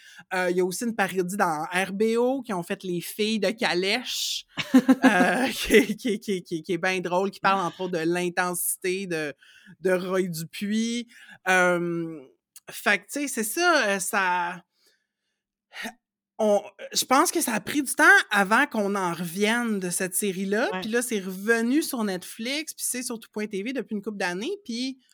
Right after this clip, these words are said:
Speaker 1: je sais pas, on en est-tu revenu des Filles de Caleb ?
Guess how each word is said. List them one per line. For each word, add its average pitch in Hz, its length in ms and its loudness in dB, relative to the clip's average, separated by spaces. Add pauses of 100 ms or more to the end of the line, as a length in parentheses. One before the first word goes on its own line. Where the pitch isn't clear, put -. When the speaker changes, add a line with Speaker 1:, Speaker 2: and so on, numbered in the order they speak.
(120)
Speaker 1:
je 196 100 -10
sais 220 140 -6
pas, 381 160 -2
on 302 40 2
en 240 120 2
est-tu 240 240 -2
revenu 254 440 0 (160)
des 320 120 -2
Filles 370 180 -2
de 359 140 -2
Caleb ? 302 260 -2